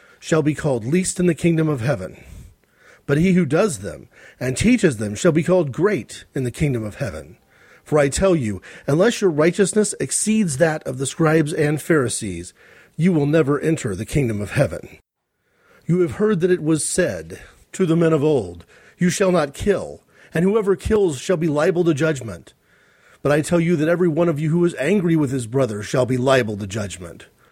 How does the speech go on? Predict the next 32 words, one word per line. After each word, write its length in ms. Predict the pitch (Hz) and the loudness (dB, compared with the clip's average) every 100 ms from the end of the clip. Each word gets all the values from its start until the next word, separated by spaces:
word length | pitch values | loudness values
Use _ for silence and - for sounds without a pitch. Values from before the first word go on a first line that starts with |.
| _ | _
Whoever 340 | 160 202 220 | 0 0 2
insults 400 | 226 - 240 262 | 0 2 0 2
his 120 | 202 139 | 2 2
brother 280 | 147 107 | 0 -2
shall 160 | 110 170 | -2 0
be 100 | 156 | 2
liable 360 | 143 160 185 190 | 2 2 2 2
to 80 | 170 | 0
the 80 | |
hell 260 | 151 165 196 | 0 2 2
of 100 | 196 | 0
fire. 540 | - 175 156 78 - _ _ _ _ _ | -2 -2 -2 -6 -12 _ _ _ _ _
So 180 | - 165 | -2 0
if 160 | 208 | 0
you 100 | 240 | 2
are 140 | 208 160 | 2 2
offering 440 | 156 185 214 220 | 2 0 2 2
a 60 | 180 | 2
gift 240 | 151 170 | 0 -2
at 80 | 202 | -2
the 120 | 170 | 0
altar, 440 | 127 104 123 151 - _ - | -2 -2 -4 -6 -8 _ -2
and 280 | 156 175 170 | 2 2 2
there 220 | 139 208 | 2 2
remember 440 | 220 170 185 160 | 2 2 2 2
that 180 | 151 156 | 0 0
your 140 | 139 151 | 0 2
brother 300 | 175 208 185 | 2 2 2
has 240 | 180 170 | 0 0
something 320 | 196 185 165 | 0 0 0
against 480 | 160 139 190 - - | 0 0 0 -2 -8
you, 220 | 92 90 | -10 -12